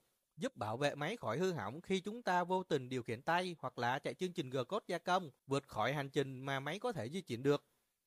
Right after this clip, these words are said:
Khi đó trục sẽ tác động vào công tắc hành trình, Mắt ba sẽ đọc được điều đó và ngay lập tức dừng khẩn cấp, đồng thời hiện thông báo cho chúng ta biết. Còn công tắc cảm biến home thì sao? Home sẽ giúp chúng ta lấy lại được tọa độ gia công một cách nhanh chóng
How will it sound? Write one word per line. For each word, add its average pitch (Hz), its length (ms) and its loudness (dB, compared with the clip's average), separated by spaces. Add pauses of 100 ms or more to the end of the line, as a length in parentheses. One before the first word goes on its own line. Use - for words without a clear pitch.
Khi 196 120 2
đó 180 320 2
trục - 180 2
sẽ 170 120 -2
tác 233 180 -2
động 139 200 2
vào 135 200 4
công 180 160 -4
tắc 247 160 -2
hành 139 160 -4
trình, 127 280 0 (340)
Mắt 214 180 -4
ba 190 200 6
sẽ 226 120 0
đọc 160 140 2
được 139 200 -2
điều 139 160 0
đó 170 400 2
và 123 220 2
ngay 180 180 -2
lập 151 200 -2
tức 240 180 -2
dừng 135 160 0
khẩn 110 180 -6
cấp, 214 200 2 (240)
đồng 139 200 0
thời 147 240 6
hiện 147 180 -4
thông 170 180 -6
báo 196 200 2
cho 208 100 -4
chúng 196 200 -10
ta 196 120 2
biết. 214 220 -2 (580)
Còn 143 180 4
công 190 160 0
tắc 247 180 2
cảm 107 140 -2
biến 165 140 2
home 185 260 4
thì 143 100 0
sao? 170 380 4 (720)
Home 190 280 8
sẽ 202 100 0
giúp 196 200 -2
chúng 226 180 -2
ta 175 220 8
lấy 175 180 2
lại 185 140 0
được 131 180 -4
tọa 135 120 4
độ 139 180 4
gia 175 160 0
công 185 280 0
một 139 160 -4
cách - 160 -4
nhanh 180 200 -2
chóng 190 260 2